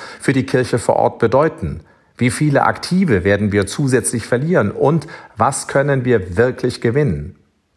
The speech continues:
Wie wird die Kirche in der Summe in einem Jahr aussehen, wenn alles so kommt, wie ich es persönlich befürchte? Verständlich vielleicht, wenn ich als Seelsorger vor Ort und in der Verantwortung für die Kirche in meiner Stadt sage,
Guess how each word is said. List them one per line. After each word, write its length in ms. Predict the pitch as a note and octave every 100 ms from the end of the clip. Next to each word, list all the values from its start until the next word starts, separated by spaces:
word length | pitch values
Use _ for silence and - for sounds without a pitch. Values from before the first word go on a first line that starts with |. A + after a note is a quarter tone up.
| _ _ _ -
Wie 160 | A2+ D#3+
wird 140 | E3+
die 100 | E3+
Kirche 380 | D3 C#3+ D3+ D3
in 160 | C#3+ B2
der 120 | A2
Summe 340 | C3 D3+ C#3+
in 160 | - A#2+
einem 280 | - B2 A#2+
Jahr 360 | C#3+ D#3+ G#2
aussehen, 500 | F#2+ F#2 - F2 E2+ - - -
wenn 180 | F#2+ F2+
alles 320 | A2+ D#3 D3+
so 100 | A#2
kommt, 460 | - A2+ B2+ D3+ - - - -
wie 140 | A2
ich 140 | G#2
es 180 | A2+ -
persönlich 680 | A#2 G2+ G2+ A#2+ A#2+ B2 -
befürchte? 640 | C3 - D#3+ C#3+ - G1+ - - _ _ _ _ _ _ _ _ _ _ _ _ _ _ _ -
Verständlich 600 | - G#2+ C#3+ F3 D3+ -
vielleicht, 340 | D3 D3 C#3+
wenn 120 | A#2
ich 120 | A2+
als 220 | A2 F#2 -
Seelsorger 480 | C3+ D#3 B2+ A2
vor 260 | G2+ A2 -
Ort 380 | F#2+ A#2+ D#3+ - - -
und 160 | - G2+
in 140 | G#2
der 100 | F#2+
Verantwortung 960 | F2+ - G2+ E3+ - A2 G2 G2+ F#2+ -
für 220 | - G#2
die 120 | G2
Kirche 380 | F#2 D#3+ F3 -
in 140 | G2+ F#2+
meiner 260 | F#2+ G2+
Stadt 300 | - G#2+ -
sage, 420 | - A2+ B2+ C#3